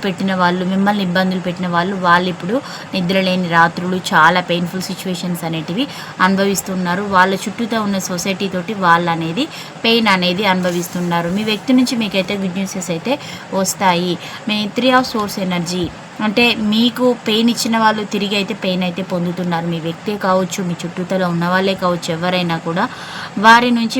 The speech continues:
మీరు హండ్రెడ్ పర్సెంట్ Eight of Cups energy, మీరు అనుకున్న ప్రపంచాన్ని మీరైతే చూస్తారు. కొత్త లైఫ్ అనేది హండ్రెడ్ పర్సెంట్ చూస్తారు. మీరు అనుకున్న ప్రతి ఒక్క గమ్యాన్ని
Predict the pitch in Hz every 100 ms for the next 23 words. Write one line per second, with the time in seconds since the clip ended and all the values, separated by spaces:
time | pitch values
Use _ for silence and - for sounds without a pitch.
0 | 240 220 220 190 196 190 180 185 180 190
1 | 202 214 208 196 180 185 175 170 165 170
2 | 208 233 262 - 190 185 202 202 190 175
3 | 180 175 175 175 185 165 160 165 262 285
4 | - - - 240 233 - 196 185 175 202
5 | - 208 196 185 180 170 160 170 180 170
6 | 170 190 208 208 202 196 175 190 190 190
7 | 180 - 170 170 180 165 - - - 214
8 | 202 196 214 208 202 190 180 196 185 185
9 | 180 180 185 180